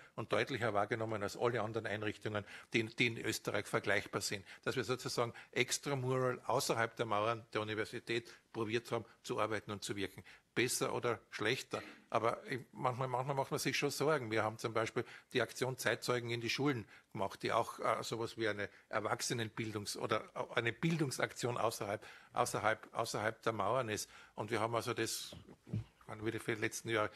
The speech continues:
sagen, ich habe, glaube ich, etliche hundert, äh, solche Sachen mitgemacht, äh, mit, mit, mit, mit Zeitzeugen, mit dem Effekt, dass überall dort, wo wir waren, äh, sich das Wahlverhalten bei den letzten Wahlen überhaupt nicht unterschieden hat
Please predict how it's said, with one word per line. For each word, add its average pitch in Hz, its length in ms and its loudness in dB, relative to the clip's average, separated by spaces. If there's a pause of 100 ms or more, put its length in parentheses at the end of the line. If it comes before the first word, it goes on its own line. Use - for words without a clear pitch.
(180)
sagen, 113 200 -2
ich 107 100 -2
habe, 110 120 0
glaube 113 200 2
ich, 110 60 2
etliche 117 320 -2
hundert, 127 420 -2 (300)
äh, 113 140 0
solche 104 280 -2
Sachen 110 340 0
mitgemacht, 120 540 2 (220)
äh, 110 200 4
mit, 117 240 -2
mit, 113 240 -2
mit, 123 180 -2
mit 113 200 -2
Zeitzeugen, 101 580 0 (240)
mit 117 160 -2
dem 117 140 -2
Effekt, - 460 -2
dass 113 220 -2 (280)
überall 117 340 0
dort, 131 240 -2
wo 127 80 2
wir 120 160 -2
waren, 110 240 6 (300)
äh, 113 260 2
sich - 260 -4
das - 240 -4
Wahlverhalten 110 600 2
bei 117 100 -2
den 107 140 -4
letzten 110 320 -4
Wahlen 113 220 2
überhaupt 113 300 -2
nicht 117 140 -6
unterschieden 117 500 -4
hat 98 160 -4